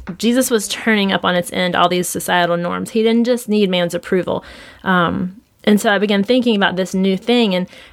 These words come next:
in that verse, Isaiah forty-three nineteen, it talks about, "Behold, I'm doing a new thing." And another translation says, "See, I'm doing a new thing." And I just wondered if that was it. Is,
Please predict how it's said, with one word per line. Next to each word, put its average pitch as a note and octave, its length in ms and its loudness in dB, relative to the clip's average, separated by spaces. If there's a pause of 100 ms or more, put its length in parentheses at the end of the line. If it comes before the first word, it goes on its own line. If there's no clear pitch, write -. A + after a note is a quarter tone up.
(160)
in A3 140 2
that G#3 180 2
verse, A3+ 320 2
Isaiah F#3+ 380 2
forty-three F#3+ 640 0
nineteen, F#3+ 560 0
it F3+ 160 0
talks - 340 -2
about, F3+ 500 2
"Behold, F#3+ 680 2 (180)
I'm G3 220 4
doing F#3 300 2
a F3+ 40 0
new F3 180 -2
thing." G#3 400 0 (560)
And F#3+ 540 4 (480)
another G3 320 4
translation F3 480 0
says, E3+ 300 0 (100)
"See, F#3+ 480 0
I'm F3 200 0
doing - 280 -2
a - 20 -2
new F#3 140 -2
thing." F#3+ 340 -6 (420)
And G#3 600 2
I G3+ 100 0
just G#3 300 -2
wondered G#3 340 2
if F#3 120 -4
that F3+ 180 0
was F3 160 -2
it. A#3+ 120 2
Is, - 160 -4